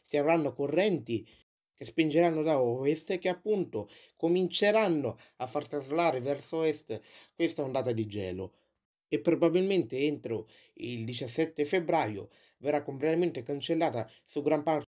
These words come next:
del centro e del sud, con ancora dominio però,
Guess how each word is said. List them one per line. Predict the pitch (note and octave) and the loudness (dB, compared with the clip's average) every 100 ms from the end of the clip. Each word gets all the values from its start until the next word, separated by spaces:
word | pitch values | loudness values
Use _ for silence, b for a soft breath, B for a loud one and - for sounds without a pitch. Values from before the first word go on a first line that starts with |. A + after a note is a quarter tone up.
| _ _ | _ _
del | - D#3 | 2 2
centro | D#3 F3+ D#3+ A#2+ C#3+ - | 6 6 4 4 -2 2
e | E3 | 2
del | C#3+ - | 2 -2
sud, | - A2 F#2+ G2+ - _ - - _ _ _ _ _ _ _ | -4 -8 -8 -12 -14 _ -20 -20 _ _ _ _ _ _ _
con | - D#3 | 2 4
ancora | D#3+ D3+ - F#3 D#3 A2+ - _ _ _ _ | 6 4 4 4 6 2 -6 _ _ _ _
dominio | - E3+ F3 E3 D3 D#3 | 6 8 10 8 6 0
però, | C#3+ D3+ A#2+ B2 | 0 0 0 -2